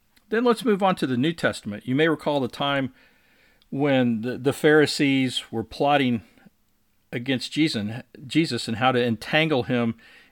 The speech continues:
in his words. And so they came and asked him, uh, whether or not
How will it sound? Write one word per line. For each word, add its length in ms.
in 140
his 220
words. 500
And 140
so 100
they 120
came 300
and 100
asked 340
him, 260
uh, 280
whether 360
or 40
not 340